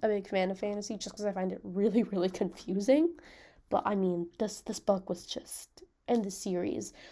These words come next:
My favorite books were Shatter Me, which is the first book in the Shatter Me series, and the third one, Ignite Me, in the Shatter Me series. And, I mean, Ignite Me was the, the best. It was, like,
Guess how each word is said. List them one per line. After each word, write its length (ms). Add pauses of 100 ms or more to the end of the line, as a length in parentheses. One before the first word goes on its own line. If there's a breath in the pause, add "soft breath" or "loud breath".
(160 loud breath)
My 100
favorite 320
books 300
were 100
Shatter 400
Me, 180
which 220
is 140
the 180
first 580
book 220
in 160
the 260
Shatter 400
Me 120
series, 480 (340 loud breath)
and 100
the 100
third 320
one, 300 (140)
Ignite 440
Me, 280 (180)
in 160
the 80
Shatter 240
Me 120
series. 380
And, 140
I 40
mean, 200
Ignite 400
Me 120
was 240
the, 240 (180)
the 80
best. 360
It 140
was, 140
like, 180